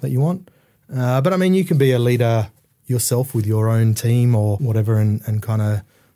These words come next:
you know, lear-, learn your skills yourself, uh, there. But I mean, a-, again, it's really hard to, because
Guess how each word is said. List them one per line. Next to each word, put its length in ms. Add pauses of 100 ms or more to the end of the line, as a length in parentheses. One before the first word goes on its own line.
(360)
you 140
know, 120
lear-, 260
learn 240
your 100
skills 500
yourself, 560 (140)
uh, 200
there. 200
But 140
I 40
mean, 260
a-, 140
again, 280
it's 160
really 180
hard 340
to, 360 (580)
because 460